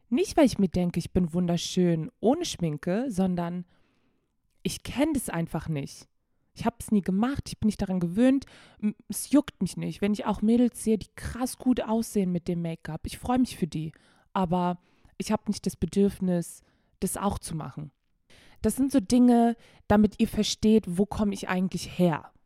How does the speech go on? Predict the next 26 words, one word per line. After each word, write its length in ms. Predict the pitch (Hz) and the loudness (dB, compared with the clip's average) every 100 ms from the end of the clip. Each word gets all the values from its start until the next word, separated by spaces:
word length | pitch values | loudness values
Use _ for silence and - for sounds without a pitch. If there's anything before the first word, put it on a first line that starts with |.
| - | -4
mit 200 | 185 - | -4 -2
diesen, 440 | 165 156 147 - | -6 -4 -8 -6
mit 160 | 190 - | -4 -4
diesen 180 | 165 175 | -2 -2
Gedanken 840 | 156 175 175 165 - 160 151 143 - _ _ - | -2 -2 -2 -4 -8 -8 -6 -8 -14 _ _ -10
und, 460 | 156 - - - | -6 -6 -8 -10
äh, 200 | - - - - _ - | -12 -12 -14 -20 _ -8
auch 260 | 175 190 - - - 185 165 - | -6 -6 -10 -18 -10 -8 -8 -8
ein 200 | 170 175 | -6 -6
Teil, 320 | - 185 180 | -4 -2 -2
warum 200 | 165 170 | -4 -6
ich 120 | - | -8
diese 440 | - 165 151 156 - _ _ _ _ _ | -8 -6 -6 -8 -12 _ _ _ _ _
Folge 380 | - - 320 285 | -6 2 2 4
machen 340 | 196 165 170 156 | 0 -2 -4 -4
will. 220 | 156 160 _ _ _ - - _ _ _ _ _ _ - | -6 -6 _ _ _ -20 -20 _ _ _ _ _ _ 0
Also 180 | 226 220 | 2 4
wie 80 | 247 | 4
gesagt, 440 | 247 190 170 - | 2 0 -2 -2
diese 160 | 214 196 | 0 0
Probleme 640 | - 190 175 214 254 247 | -2 -4 0 2 4 4
gab's 300 | 190 190 - | 0 -4 -6
schon 160 | - 165 | -8 -8
immer, 340 | 156 147 - - _ _ _ _ | -6 -6 -8 -18 _ _ _ _
das 220 | 170 - | -6 -6
Aussehen. 480 | 156 147 - 147 127 | -6 -6 -6 -12 -12